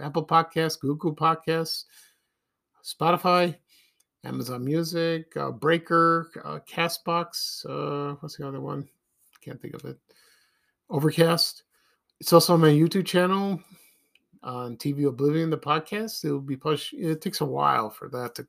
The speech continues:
come to be loaded on that, so just look out for that.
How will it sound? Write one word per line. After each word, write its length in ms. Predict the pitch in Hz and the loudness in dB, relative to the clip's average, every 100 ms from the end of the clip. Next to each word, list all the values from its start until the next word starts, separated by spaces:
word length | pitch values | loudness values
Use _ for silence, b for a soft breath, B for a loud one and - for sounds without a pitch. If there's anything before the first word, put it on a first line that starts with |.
| _ | _
come 380 | - 143 131 127 _ b b _ | -4 -2 -2 -6 _ b b _
to 80 | - | -14
be 160 | 120 120 | -10 -6
loaded 420 | 135 143 120 110 | -6 -6 -6 -8
on 200 | 113 110 | -8 -8
that, 300 | 127 131 131 | -8 -8 -10
so 360 | - 135 127 135 | -12 -10 -12 -12
just 200 | - - | -12 -8
look 140 | 151 | -4
out 200 | 156 131 | -2 -2
for 120 | - 113 | -4 -8
that. 460 | 113 135 131 196 | -6 -6 -4 -8